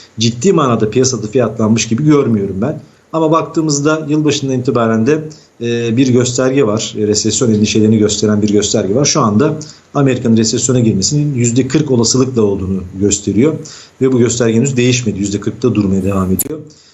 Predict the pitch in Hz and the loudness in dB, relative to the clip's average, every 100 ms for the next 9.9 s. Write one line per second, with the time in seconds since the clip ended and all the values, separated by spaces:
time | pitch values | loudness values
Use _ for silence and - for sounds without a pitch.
0 | _ 127 123 120 123 127 151 185 151 110 | _ -2 2 4 4 4 2 2 4 4
1 | 143 165 170 156 - 131 123 - 123 - | 4 2 2 0 -2 -4 -4 0 -2 0
2 | 160 165 - - _ _ 117 104 135 175 | 0 0 -4 -18 _ _ -2 2 2 2
3 | 170 156 147 135 113 107 127 - - 117 | 2 2 2 2 2 0 -2 -8 -8 -4
4 | 110 110 110 107 104 104 110 127 117 131 | 0 0 2 2 2 0 0 0 0 0
5 | 127 123 123 120 110 117 139 123 113 107 | 2 2 0 0 0 2 0 0 0 2
6 | - 101 151 151 - - _ 143 123 135 | 2 0 -2 -4 -14 -20 _ -4 -2 -2
7 | 147 151 127 107 107 107 113 110 123 - | -2 0 0 0 2 2 2 0 -2 -2
8 | 123 135 123 110 107 117 123 117 117 110 | 0 2 2 2 4 2 2 2 2 2
9 | 113 143 135 107 98 110 98 113 156 | 2 2 2 0 -2 0 0 2 0